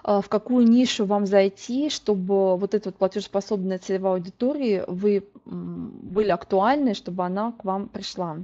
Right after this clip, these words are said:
Дальше вам нужно ответить себе на вопрос, к какому сегменту рынка вы относитесь. То есть есть бизнес для бизнеса и бизнес для клиента. Вот если, например, бизнес для бизнеса, то,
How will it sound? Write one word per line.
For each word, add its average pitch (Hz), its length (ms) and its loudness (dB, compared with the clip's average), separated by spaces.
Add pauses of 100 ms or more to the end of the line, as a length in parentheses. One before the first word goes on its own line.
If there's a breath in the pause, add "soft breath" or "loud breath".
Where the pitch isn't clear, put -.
(760 loud breath)
Дальше 269 340 6
вам 233 180 6
нужно 247 180 4
ответить 254 340 -2
себе 202 160 0
на 233 100 2
вопрос, 214 400 0
к - 40 -10
какому 247 320 0
сегменту 220 500 0
рынка 247 340 -2
вы 190 160 0
относитесь. 185 640 -8
То - 120 -12
есть - 220 -12
есть 202 280 -2
бизнес 190 360 -2
для 185 180 2
бизнеса 269 640 0
и 208 400 -2
бизнес 240 500 -4
для 196 220 0
клиента. 185 720 -8 (400 loud breath)
Вот - 180 -4
если, 269 240 0
например, 226 580 2
бизнес 220 420 0
для 196 180 6
бизнеса, 202 800 0 (1300)
то, 196 420 4